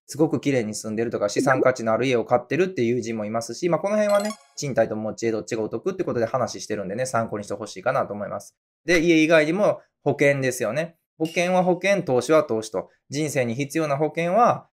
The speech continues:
掛け捨て生命保険と火災保険と自動車保険と、で、車両保険は不要だよと、そういう話をずっとしてきましたよね。車にしても、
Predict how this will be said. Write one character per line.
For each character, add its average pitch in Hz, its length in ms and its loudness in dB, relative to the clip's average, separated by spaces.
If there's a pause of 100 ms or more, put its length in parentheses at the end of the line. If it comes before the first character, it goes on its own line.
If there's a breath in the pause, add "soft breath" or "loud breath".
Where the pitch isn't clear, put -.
(180)
掛 - 120 0
け 117 120 0
捨 - 60 -10
て 117 80 0
生 131 200 0
命 131 140 0
保 135 180 -2
険 120 160 -2
と 175 80 -2
火 143 140 -4
災 113 220 4
保 123 100 0
険 110 260 -4
と 196 300 -2 (160)
自 120 120 2
動 117 100 4
車 113 120 -2
保 131 80 -4
険 104 200 -4
と、 - 180 -10
で、 131 80 -6
車 120 160 4
両 123 120 2
保 147 100 2
険 127 140 -2
は 107 60 0
不 113 100 -2
要 127 160 2
だ 113 100 4
よ 123 120 2
と、 90 200 -4 (120)
そ 143 80 0
う - 0 -
い 135 40 6
う - 20 0
話 120 260 0
を 104 60 -6
ず 123 80 -4
っ - 20 -8
と 113 80 -6
し - 60 -10
て - 100 -4
き 123 60 -6
ま 107 100 -4
し - 60 -14
た - 60 -8
よ 123 40 -8
ね。 156 140 -8 (560)
車 180 300 4
に 180 120 -2
し 185 60 -8
て 190 100 0
も、 208 360 0